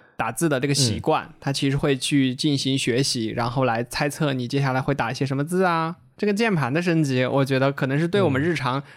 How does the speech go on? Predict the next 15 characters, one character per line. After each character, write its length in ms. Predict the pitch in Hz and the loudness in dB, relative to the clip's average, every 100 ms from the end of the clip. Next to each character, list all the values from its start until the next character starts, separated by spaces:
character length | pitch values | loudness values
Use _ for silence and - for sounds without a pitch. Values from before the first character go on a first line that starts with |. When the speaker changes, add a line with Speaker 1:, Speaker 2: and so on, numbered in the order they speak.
| - | -8
Speaker 1:
使 240 | - 127 | -4 0
用， 200 | 139 143 | 0 0
Speaker 2:
嗯。 20 | |
Speaker 1:
每 100 | 127 | -2
天 140 | 123 147 | -4 -2
聊 160 | 131 | -2
天 320 | 139 151 151 151 - - - - _ - | 0 -2 -2 -6 -14 -20 -20 -20 _ -6
改 160 | 123 | -4
善 120 | 123 | -2
最 160 | 143 185 | 0 2
大 160 | 151 123 | 0 -2
的 80 | |
一 120 | 117 113 | -4 -4
个 120 | 110 | -4
吧 260 | 98 - | -4 -10